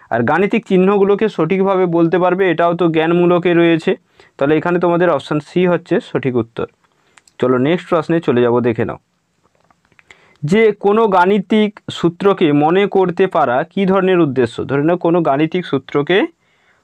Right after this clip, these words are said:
মনে করতে পারা, কোনো সূত্রকে মনে করতে পারা, জ্ঞানমূলক, প্রয়োগমূলক, দক্ষতামূলক না বোধমূলক? অ্যান্সার করো। তো এটা তোমাদের অ্যান্সার হয়ে যাবে কি? জ্ঞানমূলক।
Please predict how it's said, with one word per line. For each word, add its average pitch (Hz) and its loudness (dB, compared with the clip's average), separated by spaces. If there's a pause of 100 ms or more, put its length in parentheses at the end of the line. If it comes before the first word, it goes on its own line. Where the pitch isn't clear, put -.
(140)
মনে 190 0
করতে 170 -2
পারা, 117 -4
কোনো 139 -6
সূত্রকে 156 -4
মনে 165 0
করতে 160 -2
পারা, 110 -2 (480)
জ্ঞানমূলক, 190 0 (180)
প্রয়োগমূলক, 180 2
দক্ষতামূলক 175 0 (240)
না 185 0
বোধমূলক? 147 -2
অ্যান্সার 160 -2
করো। 175 -2 (1700)
তো 135 2
এটা 160 2
তোমাদের 208 0
অ্যান্সার 185 0
হয়ে 202 2
যাবে 190 2
কি? 233 -2
জ্ঞানমূলক। 151 0